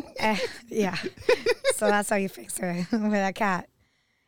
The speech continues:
And I'm like, "No, no more animals. We already have a dog and a bunny, and I'm, I don't wanna clean the k-, kitty litter, and he's supposedly gonna take care of the cat if we get one."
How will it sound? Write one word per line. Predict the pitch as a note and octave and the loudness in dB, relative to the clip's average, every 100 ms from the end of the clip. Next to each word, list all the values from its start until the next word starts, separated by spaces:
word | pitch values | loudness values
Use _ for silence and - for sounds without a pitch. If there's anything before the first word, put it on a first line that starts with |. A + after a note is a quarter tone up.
| _ | _
And | - A3+ A3 A3 G#3+ G#3+ | 0 4 4 4 2 2
I'm | G#3+ A3 | 2 2
like, | G#3+ | 2
"No, | G#3 B3 B3+ B3 | 4 4 6 6
no | B3 A3 | 4 2
more | G3+ G3 | 2 4
animals. | G#3+ G#3+ G#3+ G#3 G#3 G#3 - | 4 4 4 4 2 2 0
We | |
already | F#3 F3 F3 | 0 0 -2
have | E3 | -2
a | E3 | -2
dog | F#3 B3+ A#3+ A#3 A3+ G#3 | 6 8 8 8 6 4
and | F#3 | 0
a | E3+ | 0
bunny, | F3 A#3+ A#3 A3+ G#3+ G#3+ G#3+ | 4 6 6 2 0 0 0
and | F#3+ F3 F3 - - _ _ _ | -2 -2 -6 -12 -20 _ _ _
I'm, | - G#3 G#3 - | -2 0 0 0
I | G3+ | 0
don't | F#3+ | 0
wanna | F3+ F3 | -2 -6
clean | - F3 | -8 -6
the | F3 | -6
k-, | F3+ - - | -8 -14 -12
kitty | - C#4+ C4+ | -2 0 0
litter, | C4 B3+ B3 B3 A#3+ A#3+ | 0 2 4 4 4 4
and | G3+ F#3 F#3 F3+ - _ _ _ _ | 4 2 0 -2 -6 _ _ _ _
he's | _ G#3 F#3+ E3 - - _ | _ -6 -6 -6 -10 -14 _
supposedly | - G3+ G#3+ G#3 | -10 -2 -2 0
gonna | G#3 F#3+ | -2 -2
take | F3 F#3 | -4 -4
care | B3 C4 | 4 4
of | B3+ | 4
the | B3 | 2
cat | B3+ A#3+ A#3+ | 4 6 6
if | A#3 A3 | 4 0
we | A#3+ | -2
get | A3+ A3+ A3+ | 0 0 2
one." | A3+ A3+ A3+ A3 A3+ | 0 0 0 0 -2